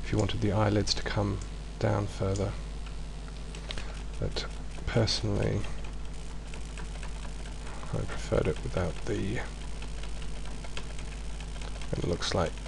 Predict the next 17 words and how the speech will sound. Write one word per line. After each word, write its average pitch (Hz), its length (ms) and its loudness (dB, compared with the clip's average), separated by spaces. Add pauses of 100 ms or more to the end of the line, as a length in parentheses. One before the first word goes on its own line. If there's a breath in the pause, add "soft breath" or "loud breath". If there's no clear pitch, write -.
(680)
yeah, - 200 -2 (140)
I - 80 0
can't - 360 2
sort - 140 0
of 104 100 0
undo 101 260 2
it 104 120 2
any 104 140 2
more 107 180 2
than 110 160 0
that. 110 180 2 (600 loud breath)
So - 160 6
I'll 117 60 10
just 101 200 4
sort - 120 0
of, - 220 -2 (120)
I'll 107 120 2